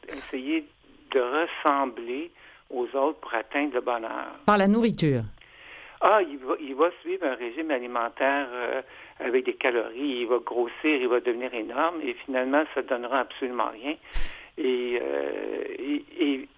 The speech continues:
Speaker 1: éventuellement, il, il va en avoir marre de tout ça,
Speaker 2: Hmm.
Speaker 1: et il va faire la connaissance de Grâce, qui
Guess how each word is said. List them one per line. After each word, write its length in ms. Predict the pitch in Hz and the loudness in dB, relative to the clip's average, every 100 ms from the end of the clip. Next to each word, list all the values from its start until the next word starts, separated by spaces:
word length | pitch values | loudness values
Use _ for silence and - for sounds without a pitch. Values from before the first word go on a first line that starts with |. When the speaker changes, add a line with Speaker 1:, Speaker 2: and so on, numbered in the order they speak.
| - | -2
Speaker 1:
éventuellement, 960 | 147 143 160 156 131 127 120 135 180 175 147 | 2 4 2 2 -2 -2 0 0 2 2 0
il, 460 | 135 131 131 131 | -2 -4 -4 -6
il 60 | 127 | -4
va 180 | 131 156 | 2 4
en 40 | 143 | 4
avoir 360 | 123 127 120 | 4 4 4
marre 560 | 117 120 131 139 127 120 | 2 2 4 6 4 0
de 140 | 117 135 | -8 -14
tout 140 | - - - | -16 -18 -10
ça, 180 | 143 143 | -4 -2
Speaker 2:
Hmm. 300 | 156 143 120 113 - - - | 0 0 -2 -8 -18 -16 -2
Speaker 1:
et 240 | 151 196 147 | 0 0 0
il 60 | |
va 160 | 127 139 - | 0 0 2
faire 120 | 180 | 2
la 140 | 202 | 2
connaissance 580 | - 135 123 110 151 165 - | 0 0 -2 -4 -2 -2 -2
de 60 | 123 | -4
Grâce, 460 | - 117 131 - - - - _ _ _ _ _ - - _ - | -4 -6 -4 -6 -12 -20 -20 _ _ _ _ _ -20 -20 _ -12
qui 120 | - | -8